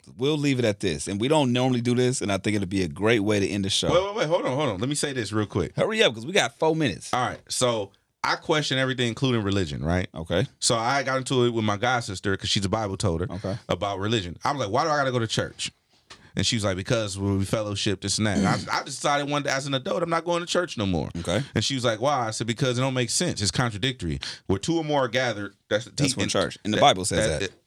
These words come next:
Speaker 2: exactly. We can have church right here in the studio.
Speaker 1: Right, right.
Speaker 2: Why do I gotta go to this building once a week?" She's
Speaker 1: Right.
Speaker 2: like, "To fellowship amongst God people." Are you not God's people? Are you not in my apartment right now? Why we can't fellowship? It didn't make sense to me, and so all that to say, I question everything.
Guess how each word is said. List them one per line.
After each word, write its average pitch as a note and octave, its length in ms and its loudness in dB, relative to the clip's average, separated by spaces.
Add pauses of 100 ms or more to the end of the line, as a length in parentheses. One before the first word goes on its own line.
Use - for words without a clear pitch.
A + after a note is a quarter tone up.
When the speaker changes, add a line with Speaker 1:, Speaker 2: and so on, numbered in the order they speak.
(180)
Speaker 2:
exactly. D3 400 0
We C#3 140 0
can C#3 120 -2
have A#2+ 140 2
church B2 260 -2
right A#2 180 2
here A2+ 80 0
in A2 80 2
the G#2 40 2
studio. F#2 420 0
Speaker 1:
Right, - 80 -8
right. E2+ 80 -8 (120)
Speaker 2:
Why B2+ 140 2
do E3+ 80 0
I - 20 -6
gotta D3+ 140 -2
go C#3 80 -8
to C3+ 60 -4
this A#2 140 2
building G2 360 0
once F2+ 180 0
a E2+ 60 2
week?" D#2+ 180 0 (100)
She's F2+ 120 0
Speaker 1:
Right. G2 60 2
Speaker 2:
like, F#2 100 -2
"To F2+ 80 -8
fellowship A2 360 -2
amongst G2+ 300 -2
God G2 140 -2
people." F#2+ 360 -4 (540)
Are E2 80 0
you E2+ 160 -4
not B2 180 0
God's C3+ 240 0
people? C#3+ 240 -4
Are F#2 60 0
you E2 100 -4
not G2 160 0
in G#2+ 80 -4
my A2+ 140 0
apartment B2+ 400 -2
right C3+ 120 0
now? C#3+ 180 -2
Why G#2 100 2
we A#2 100 2
can't B2 180 0
fellowship? B2+ 360 -2 (200)
It D3+ 100 0
didn't E3+ 120 0
make C#3+ 160 -4
sense - 300 -2
to C#3 100 -2
me, A#2 260 0
and G#2+ 140 0
so G#2+ 300 0 (260)
all E3 280 4
that D#3 180 0
to B2 60 -8
say, A#2 400 0
I C3+ 100 0
question D3 580 -2
everything. F2+ 560 -4